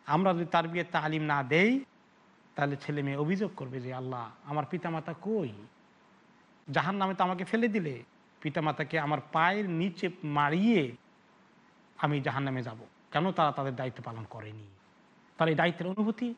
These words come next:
আমাদের আসতে হবে। এরপরে হলো যে তাদেরকে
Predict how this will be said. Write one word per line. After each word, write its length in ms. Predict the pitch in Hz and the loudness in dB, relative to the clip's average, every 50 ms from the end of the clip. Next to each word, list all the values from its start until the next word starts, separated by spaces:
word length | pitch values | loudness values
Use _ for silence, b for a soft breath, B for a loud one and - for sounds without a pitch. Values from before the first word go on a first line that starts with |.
| _ _ _ _ _ _ _ _ - | _ _ _ _ _ _ _ _ -6
আমাদের 200 | 139 131 120 123 120 | -4 -4 -4 -4 -6
আসতে 180 | - - - - 120 | -8 -8 -8 -8 -8
হবে। 160 | 113 113 110 104 - _ _ _ _ _ _ _ _ _ _ _ _ - 185 | -8 -8 -14 -18 -20 _ _ _ _ _ _ _ _ _ _ _ _ 2 2
এরপরে 280 | 208 208 196 214 202 185 175 | 2 4 4 2 2 2 2
হলো 160 | 190 180 190 208 - _ _ _ _ _ _ _ _ _ _ _ - | 0 0 -2 -4 -8 _ _ _ _ _ _ _ _ _ _ _ -4
যে 60 | 151 147 147 | -2 0 2
তাদেরকে 380 | 170 156 143 165 156 143 - 151 | 2 2 2 0 -4 -4 -6 -8